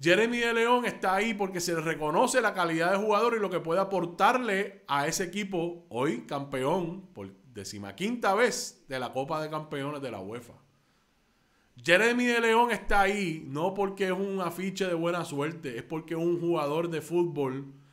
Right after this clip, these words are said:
digno de estar practicando con el mejor equipo de Europa.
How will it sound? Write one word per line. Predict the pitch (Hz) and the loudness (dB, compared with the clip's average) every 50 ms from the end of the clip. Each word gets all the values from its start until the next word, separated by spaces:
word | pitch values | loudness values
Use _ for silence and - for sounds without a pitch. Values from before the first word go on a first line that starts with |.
| _ _ _ | _ _ _
digno | 131 135 147 185 247 269 254 269 214 226 214 202 | -16 -8 0 2 2 2 2 0 0 2 2 4
de | 185 | 2
estar | 151 - - - 190 196 185 180 175 175 - - - - _ _ _ _ _ _ _ _ _ _ _ - | 2 2 2 6 6 6 6 6 2 -4 -6 -16 -20 -20 _ _ _ _ _ _ _ _ _ _ _ -2
practicando | - 170 170 170 - 190 185 190 226 247 269 262 247 233 220 208 | 0 0 0 0 0 -4 -4 2 4 4 4 4 4 2 2 2
con | 185 170 | 2 2
el | 165 | 2
mejor | 165 151 135 160 190 208 | 0 -2 0 0 0 0
equipo | 190 196 196 196 240 | 0 0 0 2 2
de | 240 226 | 2 4
Europa. | 202 170 156 160 170 - 92 - - | 4 6 4 4 2 0 -6 -8 -12